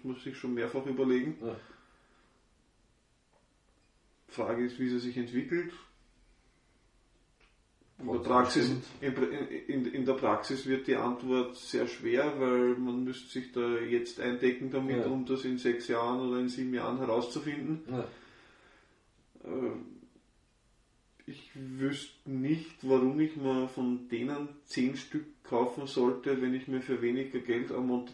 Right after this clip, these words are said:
Speaker 1: zwei kaufen kann und weiß, was ich bekomme.
Speaker 2: Mhm.
Speaker 1: Und das wirklich was ist, was ich sehr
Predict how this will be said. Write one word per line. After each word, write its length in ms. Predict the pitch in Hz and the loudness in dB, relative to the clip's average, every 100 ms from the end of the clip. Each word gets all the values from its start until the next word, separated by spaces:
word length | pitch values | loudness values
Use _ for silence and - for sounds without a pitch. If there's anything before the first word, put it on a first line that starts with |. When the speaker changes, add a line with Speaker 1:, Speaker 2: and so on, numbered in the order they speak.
| - | -14
Speaker 1:
zwei 440 | - 110 113 127 | -4 0 2 2
kaufen 580 | - - 117 120 131 123 | -2 -2 0 0 -4 -6
kann 400 | 135 127 127 117 | -2 0 0 -2
und 260 | 120 117 | -6 -6
weiß, 460 | - - 131 - - - | -6 -4 -4 -6 -12 -6
was 180 | 135 | -2
ich 160 | 151 151 | -2 -4
bekomme. 460 | 139 - 139 151 156 | -6 -4 -2 -2 -4
Speaker 2:
Mhm. 360 | 117 110 101 101 - | -8 -8 -8 -10 -8
Speaker 1:
Und 420 | 127 123 123 123 - - _ _ - | -2 0 -2 -4 -14 -20 _ _ -6
das 160 | 123 123 - 135 | -4 -6 -12 -6
wirklich 320 | 131 135 135 - | -4 -4 -8 -6
was 220 | 131 131 | -6 -6
ist, 200 | 135 - | -8 -6
was 140 | 131 | -6
ich 100 | 131 - - - - _ _ _ - | -6 -10 -16 -18 -20 _ _ _ -16
sehr 220 | - 131 | -8 -6